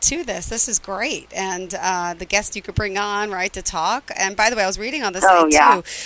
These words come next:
Speaker 1: You also do staging, uh, for the sale of a home, maintenance programs to help keep organized, and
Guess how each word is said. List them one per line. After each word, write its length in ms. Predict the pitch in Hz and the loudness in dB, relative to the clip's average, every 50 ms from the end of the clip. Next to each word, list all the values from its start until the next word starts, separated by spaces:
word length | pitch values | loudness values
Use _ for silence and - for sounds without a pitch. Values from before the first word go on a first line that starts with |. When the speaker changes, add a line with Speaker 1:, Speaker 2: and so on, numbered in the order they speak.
| - - - | -12 -12 -8
Speaker 1:
You 280 | 196 220 247 240 214 | -4 -2 -2 -2 -2
also 640 | - 170 185 196 226 - - 220 190 180 180 175 175 - | -2 0 0 0 0 0 0 0 -2 -4 -4 -6 -10 -10
do 260 | - 175 180 180 175 | -10 -8 -8 -4 0
staging, 680 | 175 - - 247 294 339 - 170 113 82 - 76 69 - | 0 0 2 0 -2 -2 -2 -4 -6 -8 -12 -14 -12 -8
uh, 340 | 78 180 185 185 180 175 | -6 -6 -6 -6 -6 -8
for 180 | - - 180 170 | -8 -8 -8 -8
the 160 | 170 170 180 | -6 -2 0
sale 260 | - - 185 175 170 | 0 2 2 0 -4
of 80 | 170 165 | -6 -8
a 100 | 170 160 | -8 -8
home, 340 | 151 175 170 160 160 170 175 | -6 -6 -6 -6 -6 -6 -2
maintenance 340 | 190 240 262 - 247 220 - | 0 0 0 -2 -4 -8 -6
programs 480 | - 190 170 160 160 175 175 170 - | -4 -4 -4 -2 -2 -2 0 0 0
to 60 | - | 0
help 180 | 180 151 - - | 0 -4 -6 -8
keep 240 | - 175 170 - - | -8 -8 -8 -8 -6
organized, 540 | 160 165 165 160 151 151 143 139 160 - 165 | -8 -6 -6 -6 -6 -6 -6 -4 -4 -4 -6
and 100 | 151 | -6